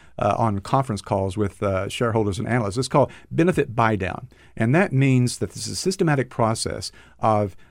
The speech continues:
uh, shifting more and more of the cost of insurance and care to, uh, workers and their dependents. Uh, it's gradual. Uh, but it's almost like putting a pot in a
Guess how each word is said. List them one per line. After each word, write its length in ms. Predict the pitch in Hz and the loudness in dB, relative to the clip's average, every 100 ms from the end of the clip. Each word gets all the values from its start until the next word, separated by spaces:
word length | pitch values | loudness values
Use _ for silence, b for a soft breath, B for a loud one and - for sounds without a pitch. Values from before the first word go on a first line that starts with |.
| - | -4
uh, 460 | 101 98 98 104 - 90 - - 156 | -2 0 -2 -4 -8 -10 -12 -12 -4
shifting 560 | - 156 - 123 107 | 0 0 2 0 2
more 240 | 113 151 170 | 2 2 2
and 140 | 135 | 2
more 200 | 131 127 | 2 2
of 140 | 107 | 0
the 80 | 113 | -6
cost 560 | - - 123 127 127 - | -6 0 2 2 0 -6
of 140 | 104 | -2
insurance 500 | 107 104 135 135 113 | -2 -2 0 0 0
and 260 | 107 107 98 | -2 -4 -4
care 400 | - 160 98 98 - - - - | -2 0 2 -2 -10 -20 -20 -18
to, 300 | - 139 123 B B B - | 0 4 4 B B B 0
uh, 280 | 104 104 101 | 4 4 2
workers 680 | 101 117 131 120 98 98 - | 2 2 2 2 0 -2 -2
and 400 | 107 104 104 101 | 0 0 -2 0
their 120 | 104 | 0
dependents. 760 | 95 - 185 202 85 - - B B B - | -2 0 0 0 -2 -8 -12 B B B 0
Uh, 260 | 113 107 | 2 4
it's 160 | 139 131 | 2 0
gradual. 640 | 117 113 123 135 175 254 b b - | 2 4 4 2 0 -2 b b -2
Uh, 460 | 110 110 107 104 135 | 2 4 4 2 -2
but 160 | 147 147 | -6 -6
it's 120 | 131 | -2
almost 240 | 214 214 160 | -2 0 0
like 160 | 143 | 0
putting 240 | - 135 127 | 0 0 0
a 60 | |
pot 280 | - 131 123 | 0 -2 0
in 100 | |
a 40 | 110 | -2